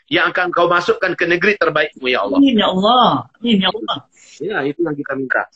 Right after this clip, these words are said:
Speaker 1: Jadi, saudaraku, ini pesan ya. Dua hijrah ini sekarang berlaku.
Speaker 2: Hmm.
Speaker 1: Ya, satu hijrah
Speaker 2: Ma-
Speaker 1: sekarang juga lakukan. Jangan tunggu-tunggu. Hijrah imani, hijrah, eh, syar'i, hijrah hakiki.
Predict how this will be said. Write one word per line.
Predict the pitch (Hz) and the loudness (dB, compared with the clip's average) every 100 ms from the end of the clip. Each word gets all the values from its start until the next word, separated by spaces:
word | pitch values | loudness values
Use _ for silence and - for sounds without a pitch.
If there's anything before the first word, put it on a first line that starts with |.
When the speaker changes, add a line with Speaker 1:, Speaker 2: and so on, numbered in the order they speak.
| _ _ _ | _ _ _
Speaker 1:
Jadi, | 135 143 175 160 | 0 2 2 2
saudaraku, | 147 143 135 120 - 127 139 | -2 -2 -2 -2 -2 -2 0
ini | 131 151 - | -2 -4 -4
pesan | 127 151 127 | -4 -4 0
ya. | 113 135 - _ _ _ | 0 -2 -8 _ _ _
Dua | 147 185 185 | 2 2 2
hijrah | 165 151 165 147 | 0 0 0 0
ini | 170 | -2
sekarang | 170 139 139 147 | -2 -2 -2 -2
berlaku. | 123 123 - _ _ _ | -2 -4 -6 _ _ _
Speaker 2:
Hmm. | 156 | 0
Speaker 1:
Ya, | 120 120 - _ - | 0 -2 -6 _ -4
satu | 147 156 | -2 2
hijrah | 160 156 175 180 147 | 2 2 0 0 -2
Speaker 2:
Ma- | 151 | -2
Speaker 1:
sekarang | 131 135 143 | 0 -2 0
juga | 139 135 | 0 -2
lakukan. | 117 - 127 107 - - | -4 -4 -4 -4 -6 -4
Jangan | 123 139 | -4 -4
tunggu-tunggu. | 127 123 131 98 - _ - | -8 -4 -4 -4 -8 _ -4
Hijrah | 131 127 151 180 - _ _ | -2 2 2 0 -4 _ _
imani, | 127 123 117 117 160 - _ - | -2 -2 -2 -2 -4 -10 _ -4
hijrah, | 156 139 151 170 147 | -4 0 0 0 -2
eh, | - - 135 135 127 | -4 -2 0 0 0
syar'i, | - 139 127 165 214 - _ | -2 -2 0 0 0 -4 _
hijrah | - 143 160 160 | -6 -4 -2 -2
hakiki. | 139 151 - 170 214 | 0 -4 0 0 0